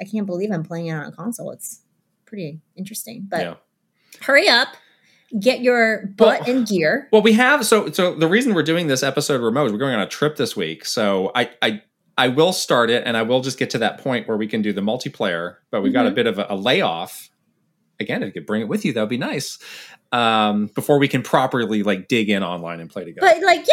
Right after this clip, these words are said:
Speaker 1: yeah, I think you should get to, it's only, like, an hour into the game. So
Speaker 2: I know,
Speaker 1: get
Speaker 2: I
Speaker 1: to
Speaker 2: will. I,
Speaker 1: Yeah.
Speaker 2: I need to finish. We'll just go, just go right to Pick-, Pikmin four. So
Speaker 1: You told me,
Speaker 2: I
Speaker 1: I
Speaker 2: don't,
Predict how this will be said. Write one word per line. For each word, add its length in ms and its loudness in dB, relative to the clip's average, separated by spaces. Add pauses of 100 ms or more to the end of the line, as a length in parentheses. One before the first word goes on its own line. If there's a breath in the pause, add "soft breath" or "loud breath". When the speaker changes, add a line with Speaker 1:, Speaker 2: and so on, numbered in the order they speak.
Speaker 1:
yeah, 220 0
I 80 4
think 180 4
you 80 -2
should 180 0
get 220 0
to, 160 -2
it's 220 0
only, 140 2 (120)
like, 160 -4
an 100 -4
hour 240 0
into 200 2
the 100 0
game. 300 -2
So 120 2
Speaker 2:
I 60 4
know, 220 2
Speaker 1:
get 100 -2
Speaker 2:
I 60 4
Speaker 1:
to 60 2
Speaker 2:
will. 300 2 (100)
I, 100 4
Speaker 1:
Yeah. 180 2
Speaker 2:
I 60 2
need 220 2
to 100 6
finish. 760 2 (1120)
We'll 140 2
just 160 -4
go, 120 4
just 120 -4
go 80 6
right 180 4
to 60 0
Pick-, 340 -2
Pikmin 320 0
four. 400 2 (1000 loud breath)
So 200 4
Speaker 1:
You 260 6
told 380 2
me, 160 6
Speaker 2:
I 60 6
Speaker 1:
I 80 6
Speaker 2:
don't, 160 6